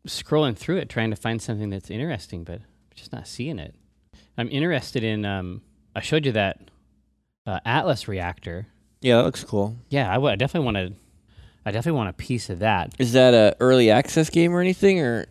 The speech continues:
Speaker 1: Uh, you can sign up for the alpha, but it's, it's basically the, like, a turn-based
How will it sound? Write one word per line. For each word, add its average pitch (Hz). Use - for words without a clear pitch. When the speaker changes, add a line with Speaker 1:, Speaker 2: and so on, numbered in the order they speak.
Speaker 1:
Uh, 131
you 143
can 143
sign 160
up 143
for 139
the 101
alpha, 107
but 131
it's, 131
it's -
basically 131
the, 104
like, -
a 92
turn-based 123